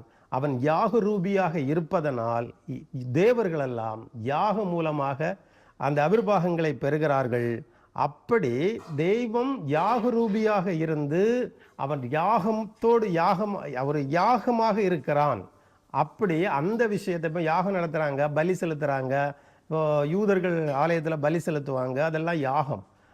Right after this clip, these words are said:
அந்த பலியில பலிரூபமா இருந்து அவன் அந்த பலியை ஏற்று ஒரு மடைமாற்றம் செய்து கொண்டிருக்கிறான். கிருது மகரிஷியின் ஆசிரமத்தை கடந்து அவன்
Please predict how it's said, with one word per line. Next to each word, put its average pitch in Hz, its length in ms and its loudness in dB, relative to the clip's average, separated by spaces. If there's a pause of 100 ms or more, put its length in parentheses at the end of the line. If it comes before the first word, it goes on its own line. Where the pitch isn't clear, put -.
(140)
அந்த 175 220 0
பலியில 196 480 0 (120)
பலிரூபமா 233 760 0
இருந்து 170 460 -2
அவன் 185 220 0
அந்த 160 120 -2
பலியை 185 460 2
ஏற்று 160 400 -2 (200)
ஒரு 170 180 -4
மடைமாற்றம் 208 680 0
செய்து 185 300 0
கொண்டிருக்கிறான். 147 760 2 (180)
கிருது 240 400 0
மகரிஷியின் 190 760 0 (440)
ஆசிரமத்தை 180 760 0
கடந்து 135 480 0 (960)
அவன் 156 340 2